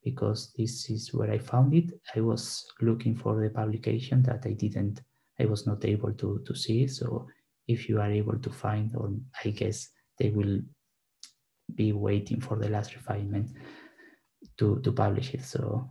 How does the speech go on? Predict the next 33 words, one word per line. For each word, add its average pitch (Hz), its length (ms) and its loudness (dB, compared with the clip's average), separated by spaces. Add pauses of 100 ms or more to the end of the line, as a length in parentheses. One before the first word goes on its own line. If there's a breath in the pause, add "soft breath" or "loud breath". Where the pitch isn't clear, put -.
we 107 80 0
will 107 180 0
need 107 240 -2
to 107 160 0
stay - 340 -10
tuned 117 320 -2 (140)
and - 160 0
see - 160 -2
the 101 100 0
details 110 520 -4
of 107 360 -4
their 107 140 -2
analysis. 107 680 -6 (2000 loud breath)
So 131 680 6 (400)
they 131 220 8
will 156 180 10
keep 139 240 4
going 131 320 8
for 120 340 8
a 113 60 4
few - 200 2
years 113 400 2
more, 117 420 4
and 117 160 6
the 113 140 4
goal 123 260 6
they 131 140 8
have 123 400 4
is - 160 0
to 110 160 -2 (100)
reach - 320 -2 (200)
the 113 180 2 (160)
point 113 240 2